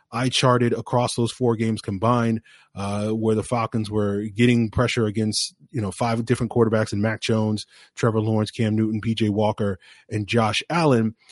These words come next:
the quarterback success rate on those fifty-four snaps was thirty-three percent. On the eighty-eight plays where the Falcons were not able to get pressure, based off of my charting, the quarterback success rate was fifty-two percent. And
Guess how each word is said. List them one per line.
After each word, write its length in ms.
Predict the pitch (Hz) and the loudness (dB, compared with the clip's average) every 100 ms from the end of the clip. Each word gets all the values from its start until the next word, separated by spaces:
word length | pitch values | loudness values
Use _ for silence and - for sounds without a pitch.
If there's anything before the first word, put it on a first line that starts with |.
| _ _ - | _ _ 2
the 240 | 120 113 | 2 2
quarterback 520 | - 156 151 131 123 | 4 6 8 6 2
success 480 | - 123 - 156 - | 0 -2 4 4 4
rate 180 | 135 123 | 2 4
on 160 | 120 113 | 2 4
those 320 | 113 110 - _ | 4 2 -4 _
fifty-four 440 | 131 - 110 120 | -2 0 2 0
snaps 420 | - 127 120 - | 2 0 0 -2
was 180 | - 110 - | -4 -4 2
thirty-three 420 | 131 117 127 120 | 2 2 2 0
percent. 460 | - - 123 120 - _ _ _ | 0 -2 0 0 -2 _ _ _
On 100 | 113 | -4
the 120 | 110 143 | -2 2
eighty-eight 400 | 135 135 127 - | 4 6 4 2
plays 380 | 131 123 120 113 | 2 2 2 2
where 240 | 113 110 | 2 2
the 80 | 104 | -2
Falcons 440 | - 120 113 107 | -2 -2 -2 -6
were 200 | 98 104 | -4 -2
not 260 | 107 151 139 | 2 2 2
able 200 | 127 117 | 0 0
to 60 | |
get 220 | 104 110 - | -2 -4 -2
pressure, 400 | 117 - 110 - - _ | -4 -2 -4 -4 -14 _
based 220 | - 107 - | -6 -2 -2
off 180 | 113 | -2
of 40 | - | 0
my 160 | 113 | -2
charting, 380 | 107 123 110 107 | 0 0 0 0
the 80 | 104 | -4
quarterback 400 | - 117 110 107 | 0 0 2 -2
success 400 | - - 110 - | -6 -6 -6 -4
rate 160 | 107 101 | -6 -6
was 160 | 101 - | -10 -8
fifty-two 460 | 117 104 90 101 | -8 -8 -8 -8
percent. 360 | - 90 95 82 | -8 -8 -8 -8
And 180 | 95 | -10